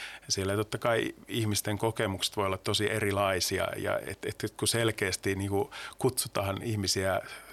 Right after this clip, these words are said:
tun-, sanomaan synti synniksi ja luopumaan siitä, niin totta kai jotkut voi kokea sen painostavana, mut jotenkin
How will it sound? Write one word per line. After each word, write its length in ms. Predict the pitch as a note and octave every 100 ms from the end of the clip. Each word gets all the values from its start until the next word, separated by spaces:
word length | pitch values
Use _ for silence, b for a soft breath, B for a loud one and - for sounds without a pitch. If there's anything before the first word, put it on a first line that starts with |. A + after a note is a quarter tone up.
| B
tun-, 260 | - A2 G#2
sanomaan 460 | - A#2 A2+ G2+ G2
synti 460 | - G#2+ G2+ G2+ -
synniksi 520 | - A2 G2+ - G#2
ja 40 |
luopumaan 500 | G#2+ A2+ - G2+ G2
siitä, 200 | F#2+ F#2+
niin 120 | G2
totta 220 | G#2 - A2
kai 220 | A#2+ A#2
jotkut 320 | A2+ - -
voi 140 | F#2+
kokea 320 | F#2+ F#2+ G2 F#2
sen 220 | - F2+
painostavana, 640 | G#2 G2+ F#2 - F#2 F2+
mut 180 | F2+ F#2+
jotenkin 400 | G2+ A2 G2 G2+